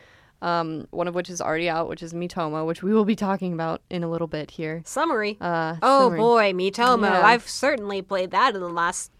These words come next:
Speaker 2: six months.
Speaker 1: Oh, yeah. Uh,
Speaker 2: So
Speaker 1: and then the, the one that was, uh, specifically talked about during Apple's conference this year when they, you know, made their big show of being like, "Nintendo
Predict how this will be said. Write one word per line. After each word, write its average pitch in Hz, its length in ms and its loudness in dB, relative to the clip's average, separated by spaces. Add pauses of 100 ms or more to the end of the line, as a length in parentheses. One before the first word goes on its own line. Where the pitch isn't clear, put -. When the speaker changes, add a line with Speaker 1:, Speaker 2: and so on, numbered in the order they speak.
Speaker 2:
six - 420 -10
months. 175 480 -6
Speaker 1:
Oh, 190 80 0
yeah. 170 360 -2 (180)
Uh, 175 400 2
Speaker 2:
So - 120 -6
Speaker 1:
and 190 160 -2
then 185 380 -2 (240)
the, 185 480 -2
the 190 80 -2
one 233 300 2
that 190 420 2
was, 175 720 -4
uh, 165 220 0
specifically 202 560 -4
talked 170 260 -2
about 160 280 -2
during 156 380 -4
Apple's 160 380 -6
conference 156 540 -6
this 160 240 -8
year 156 320 -4
when 156 180 -8
they, - 200 -8
you - 140 -10
know, 156 160 -8
made 151 280 -8
their 156 120 -4
big 151 220 -8
show 151 300 -4
of 151 100 -10
being 151 240 -6
like, 143 220 -8
"Nintendo 180 680 0